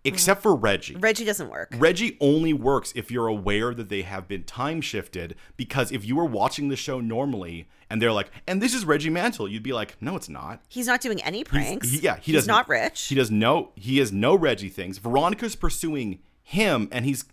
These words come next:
Speaker 1: only kind of interested in it eventually. Uh, Julian is Reggie.
Speaker 2: Yeah, Julian's, Julian's not in this episode
Speaker 1: Yeah.
Speaker 2: because, I don't know, he's kicking puppies.
Speaker 1: I mean,
Speaker 2: Who
Speaker 1: yeah.
Speaker 2: knows?
Speaker 1: Uh, but, like, just, just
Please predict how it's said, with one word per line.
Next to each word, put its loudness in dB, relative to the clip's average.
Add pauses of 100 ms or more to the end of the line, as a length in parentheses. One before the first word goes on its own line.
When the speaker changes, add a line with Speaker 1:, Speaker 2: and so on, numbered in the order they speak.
(360)
Speaker 1:
only 0
kind -4
of 0
interested -4
in -2
it -4
eventually. -8 (520)
Uh, -2 (380)
Julian 4
is 4 (280)
Reggie. 4
Speaker 2:
Yeah, 4
Julian's, -2 (200)
Julian's 0
not 0
in -2
this -6
episode -4
Speaker 1:
Yeah. 6
Speaker 2:
because, -4
I 4
don't 0
know, -4
he's -8
kicking -14
puppies. -8
Speaker 1:
I 0
mean, -6
Speaker 2:
Who -6
Speaker 1:
yeah. -4
Speaker 2:
knows? -6 (220)
Speaker 1:
Uh, -2
but, 0 (540)
like, -8 (440)
just, -8
just -8